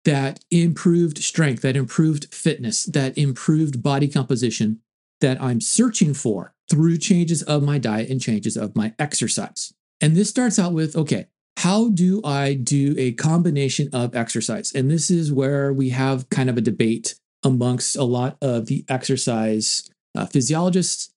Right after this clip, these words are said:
as to which do I want to do first? Do I want to do endurance training, what people sometimes refer to as cardio, but quotes are on that,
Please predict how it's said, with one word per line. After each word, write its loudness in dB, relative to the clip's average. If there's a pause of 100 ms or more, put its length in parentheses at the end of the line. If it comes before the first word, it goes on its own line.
(240)
as 2
to 2 (120)
which 2
do 2
I 2
want 0
to 2
do 2
first? -4 (140)
Do 4
I 0
want 0
to -2
do 0
endurance 0
training, 2 (260)
what 2
people 0
sometimes -2
refer -2
to -2
as -6
cardio, 0
but -10
quotes -6
are -2
on -2
that, -2